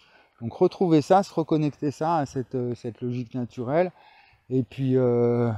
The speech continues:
cette logique de la nature, et, euh,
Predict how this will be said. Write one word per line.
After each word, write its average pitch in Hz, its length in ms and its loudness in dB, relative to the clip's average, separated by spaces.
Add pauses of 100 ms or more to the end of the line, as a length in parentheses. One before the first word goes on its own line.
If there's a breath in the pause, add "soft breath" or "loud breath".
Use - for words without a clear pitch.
cette 123 260 -14
logique 127 300 -2
de 127 80 0
la 123 160 2
nature, 123 580 -6 (1000 soft breath)
et, 123 100 -2
euh, 117 540 0